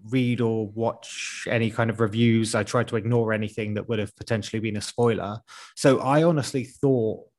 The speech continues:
that the show was just going to be them in, like, the fifties and sixties with, like, a, with, like, an enemy, like, a generic Marvel kind of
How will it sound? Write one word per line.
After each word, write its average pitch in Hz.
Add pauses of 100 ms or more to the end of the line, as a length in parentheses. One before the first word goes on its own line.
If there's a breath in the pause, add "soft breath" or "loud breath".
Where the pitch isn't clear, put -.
(120)
that 117
the 127
show 123
was 117
just -
going 120
to 120
be 113
them 110
in, 110 (400)
like, 110
the 110
fifties 113
and 104
sixties 104 (280)
with, 135
like, 123
a, 120
with, 123
like, 113
an 117
enemy, 113
like, 107
a 131
generic 117
Marvel 117
kind 110
of 110